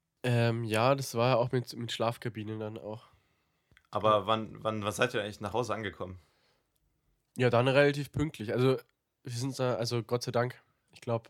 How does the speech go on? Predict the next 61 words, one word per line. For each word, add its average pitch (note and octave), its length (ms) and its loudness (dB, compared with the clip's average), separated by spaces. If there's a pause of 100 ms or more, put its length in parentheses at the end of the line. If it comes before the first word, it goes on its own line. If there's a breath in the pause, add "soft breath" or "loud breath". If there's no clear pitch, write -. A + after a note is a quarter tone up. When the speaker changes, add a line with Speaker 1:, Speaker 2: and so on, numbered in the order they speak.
Speaker 1:
einen A2+ 140 -12
Tag A2+ 280 -6
halt, A#2 100 -4
bevor A2+ 180 -8
die A2 60 -4
Schule A#2 240 -6
wieder A2+ 140 -4
angefangen A2+ 420 -8
hat. - 180 -12 (640 loud breath)
Wir A#2 80 0
sind B2 100 4
halt B2+ 80 4
über B2 120 2
Speaker 2:
Okay, A#2 40 4
Speaker 1:
die G#2+ 40 4
Speaker 2:
also A#2+ 220 2
Speaker 1:
Nacht - 0 -
Speaker 2:
nicht C3 160 4
Speaker 1:
dann - 20 -2
Speaker 2:
irgendwie A#2+ 240 -2
so A#2+ 280 -2 (340 loud breath)
Speaker 1:
Nee, C3 180 6
muss C3+ 280 0
vor-, D3 200 2 (100)
so - 160 -2
verstehen, D3 260 2
wir B2+ 60 2
sind B2 100 0
halt B2+ 160 2
dann, A#2 360 0
keine A#2+ 180 -2
Ahnung, B2+ 280 0 (260)
ich - 80 -20
glaub, A2+ 220 0
wir A#2+ 120 0
waren, A#2+ 320 0 (1160)
oh, A#2 100 -4
ich A#2+ 140 -2
muss A#2+ 160 0
überlegen, A#2 300 0
wie A2+ 60 0
das G#2 180 -4
war. G#2 140 0
Ja, - 640 -18
du A#2 60 -2
kommst C#3+ 260 4
halt B2 80 0
da G#2 120 6
an, D#3 140 4
wahrscheinlich D3+ 260 4
am C3 100 4
Abend, D3+ 520 2 (520)
ich B2 260 -4
weiß B2+ 200 2
es - 60 -8
nicht B2 100 0
mehr B2+ 100 0
genau, A#2+ 260 4
und A#2+ 120 -4
dann, A#2+ 160 0
ähm, G2 460 -8